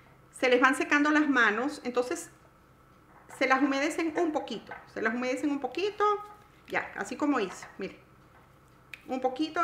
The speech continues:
y agarran la bolita, y así no se les va pegando de la mano. Otra forma que yo recuerdo, por ejemplo, que las hacía mi papá,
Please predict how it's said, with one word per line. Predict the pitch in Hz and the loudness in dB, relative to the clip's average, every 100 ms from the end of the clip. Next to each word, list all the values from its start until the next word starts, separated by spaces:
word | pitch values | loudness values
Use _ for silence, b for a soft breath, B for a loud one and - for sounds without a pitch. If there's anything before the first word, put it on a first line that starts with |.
| - | 2
y | |
agarran | 254 233 247 | 4 4 2
la | 247 | 0
bolita, | 220 180 - - - B B - | 0 0 -4 -10 -20 B B 0
y | 240 | 2
así | - 311 | 4 2
no | 359 | 2
se | 320 | 0
les | 277 254 | 0 0
va | 233 | 2
pegando | 254 247 233 | 2 2 2
de | 247 | 2
la | 247 | 2
mano. | 262 339 185 - - - - - - - - B B B B - | 2 2 0 -6 -18 -20 -20 -20 -20 -20 -20 B B B B 0
Otra | 247 294 339 | 2 4 2
forma | 320 269 247 254 320 320 - - | 4 6 6 6 4 2 -10 -4
que | 220 | -2
yo | 208 | 2
recuerdo, | 240 247 247 247 262 | 2 2 2 2 -2
por | 247 | -2
ejemplo, | 220 214 233 247 | -2 -2 -4 -2
que | 240 202 | -2 -2
las | 185 180 | -2 -4
hacía | 202 - 214 | -6 -4 -4
mi | 262 | -2
papá, | 285 247 - 190 240 | 0 0 2 2 0